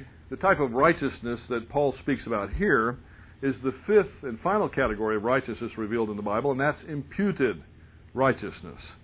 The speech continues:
And so this is the category that Paul has in mind primarily from verses twenty-one to twenty-four, and most of the time in this letter. Now, what is imputed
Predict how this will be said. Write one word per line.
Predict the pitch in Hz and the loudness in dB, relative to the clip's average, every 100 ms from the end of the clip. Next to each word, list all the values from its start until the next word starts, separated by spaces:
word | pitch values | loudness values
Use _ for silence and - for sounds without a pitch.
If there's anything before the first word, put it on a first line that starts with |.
| - - - - - - | -20 -20 -20 -20 -18 -10
And | 113 | -2
so | 143 | 2
this | 131 175 208 | 8 8 8
is | 151 | 2
the | 127 | 0
category | 131 131 113 117 120 | 2 2 2 2 0
that | 120 - | 0 -2
Paul | 131 123 | 0 2
has | 131 | 0
in | 117 120 | -2 -4
mind | 120 117 | -4 -4
primarily | - 127 147 190 131 117 117 120 - | -4 0 6 8 8 6 2 -2 -8
from | 127 117 | -6 0
verses | 123 117 107 | 0 -2 -6
twenty-one | 139 127 123 117 | -4 -2 -2 -4
to | 110 | -8
twenty-four, | 107 127 110 - 135 120 110 - - - - | -8 -6 -8 -2 0 2 0 -4 -20 -18 -8
and | 123 120 120 123 | -4 -4 -4 2
most | 143 147 | 2 2
of | 127 | -2
the | 117 | -6
time | - 104 92 90 92 - - | -4 -4 -4 -8 -14 -20 -14
in | - | -10
this | 101 87 - | -10 -10 -8
letter. | 92 82 69 - - - - - - - - - - - - - - - - - | -8 -10 -14 -14 -16 -16 -20 -20 -20 -20 -20 -20 -18 -20 -18 -20 -20 -20 -14 -10
Now, | |
what | 120 202 208 | 2 6 8
is | 160 143 - - - - - - - - - | 8 6 2 -12 -20 -20 -20 -20 -20 -20 -12
imputed | 127 113 - - 151 117 98 | -8 -8 -6 2 4 4 0